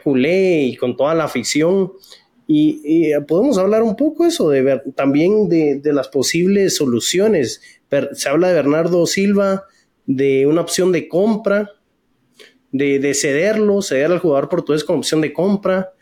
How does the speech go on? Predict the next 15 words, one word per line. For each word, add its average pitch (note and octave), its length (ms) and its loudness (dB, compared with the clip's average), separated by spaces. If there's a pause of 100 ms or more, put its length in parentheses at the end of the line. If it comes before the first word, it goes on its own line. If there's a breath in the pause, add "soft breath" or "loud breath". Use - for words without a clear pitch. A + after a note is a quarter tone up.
(300 soft breath)
que B2 200 0
yo C3 380 0
te A#2 80 -4
digo, C3 500 -2
Tian, D#3+ 300 0
eso E3+ 260 0
no C#3+ 240 0
creo D#3 180 -2
que C3 60 -2
vaya B2+ 140 0
a D3+ 40 0
impresionar B2+ 520 0
a C#3+ 40 0
los D3 160 0
ingleses. E3 760 -2